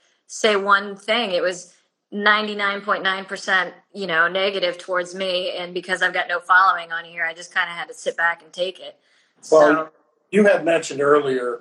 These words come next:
Speaker 2: when we were talking about, um, being canceled, et cetera. One thing that we all have to understand is that we have the power.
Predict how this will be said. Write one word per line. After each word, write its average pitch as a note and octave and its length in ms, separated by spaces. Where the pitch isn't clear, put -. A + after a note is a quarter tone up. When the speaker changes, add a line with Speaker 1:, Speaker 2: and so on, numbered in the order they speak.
Speaker 2:
when C3 160
we C3 80
were B2+ 100
talking C3+ 400
about, B2 480
um, - 440
being C3+ 260
canceled, C3+ 560
et A2+ 120
cetera. B2+ 440
One F3+ 280
thing G3 240
that C#3+ 160
we D#3+ 160
all E3+ 320
have D#3+ 200
to D3 100
understand C3+ 760
is C3 200
that A#2+ 340
we F3 380
have C#3+ 320
the B2+ 80
power. A2+ 380